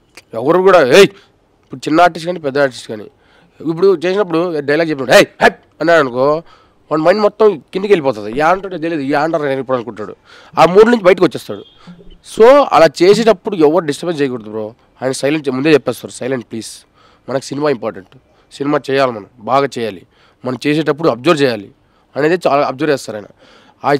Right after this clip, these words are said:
చేస్తా అంటే ఆ సీన్లో ఒక్కొక్కటికి గూస్ బంప్స్ వచ్చాయి చూడండి, మామూలుగా ఉండదు. నిజం చెప్తాను, రేపు సినిమా నేను ఒక ఏదో మొన్న ఒక సీన్లో ఫైట్లోనే,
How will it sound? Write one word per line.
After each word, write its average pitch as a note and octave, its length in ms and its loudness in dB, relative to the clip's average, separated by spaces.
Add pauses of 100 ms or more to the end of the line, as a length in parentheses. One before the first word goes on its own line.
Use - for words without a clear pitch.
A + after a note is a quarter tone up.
(120)
చేస్తా E3+ 260 0
అంటే D#3 220 0
ఆ F3 160 6
సీన్లో D3+ 560 0
ఒక్కొక్కటికి E3 960 -4 (880)
గూస్ F3 160 0
బంప్స్ G3 180 2
వచ్చాయి D3+ 280 2
చూడండి, C3+ 140 0
మామూలుగా D#3 320 4
ఉండదు. C3 140 2
నిజం B2 200 -2
చెప్తాను, B2+ 260 -4
రేపు C#3+ 200 0
సినిమా F3 500 0 (720)
నేను A3 180 6 (360)
ఒక D#3+ 180 2
ఏదో F#3 180 4
మొన్న F3 200 4 (1300)
ఒక D#2 260 -10
సీన్లో G#3 500 2
ఫైట్లోనే, F#3 580 0